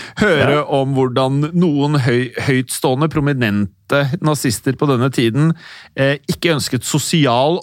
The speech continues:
Speaker 1: omgang med andre høytstående, prominente nazister. Dette høres ut som en barnehage,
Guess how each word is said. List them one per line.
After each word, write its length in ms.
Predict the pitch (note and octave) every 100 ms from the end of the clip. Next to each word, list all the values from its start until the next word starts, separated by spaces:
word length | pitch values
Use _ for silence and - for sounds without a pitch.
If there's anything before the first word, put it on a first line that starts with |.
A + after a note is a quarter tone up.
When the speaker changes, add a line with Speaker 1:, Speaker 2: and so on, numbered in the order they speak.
| -
Speaker 1:
omgang 460 | D3+ B2+ C3+ F#3
med 140 | E3+ - _ -
andre 540 | F#3+ A#2 F#2+ G#2 B2
høytstående, 840 | A#2 C3 C3 - - D#3+ C3 D3
prominente 680 | D3+ D#3+ C#3+ D3 C#3+ C#3+ F3
nazister. 460 | D#3 D#3+ F3 - C4+
Dette 200 | G#3 F3
høres 240 | D#3+ A2 C3
ut 60 |
som 100 | A2+
en 100 | B2+
barnehage, 540 | B2+ D3 C3 D3 A#3